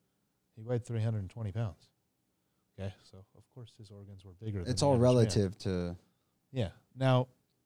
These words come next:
Speaker 1: he was notorious for taking a ton of shit. Like, way too much shit. So, yeah, okay, if you do that, it's gonna be bad.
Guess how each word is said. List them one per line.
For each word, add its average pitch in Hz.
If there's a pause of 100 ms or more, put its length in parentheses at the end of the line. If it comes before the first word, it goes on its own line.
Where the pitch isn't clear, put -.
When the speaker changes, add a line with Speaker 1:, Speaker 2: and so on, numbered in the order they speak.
(260)
Speaker 1:
he 170
was 135
notorious 123 (1040)
for 131
taking 143
a 117
ton 135
of 107
shit. - (720)
Like, 113
way 160
too 143
much 113
shit. 95 (840)
So, 135
yeah, 143 (100)
okay, 117
if 107
you 127
do 131
that, 107
it's -
gonna 107
be 95
bad. 85